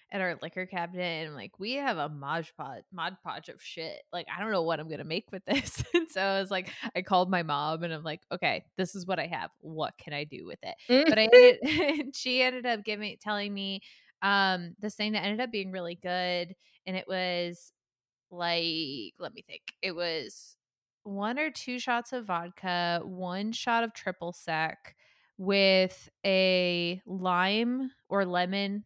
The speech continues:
Speaker 1: may have been lemon, a lemon LaCroix, and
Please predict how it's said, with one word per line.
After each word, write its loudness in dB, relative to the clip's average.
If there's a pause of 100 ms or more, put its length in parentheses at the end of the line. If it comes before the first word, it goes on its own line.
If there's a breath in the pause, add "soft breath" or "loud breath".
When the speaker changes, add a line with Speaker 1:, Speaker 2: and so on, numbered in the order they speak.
Speaker 1:
may 0
have 2
been 0
lemon, -2
a -4
lemon 0
LaCroix, -2 (560 soft breath)
and 2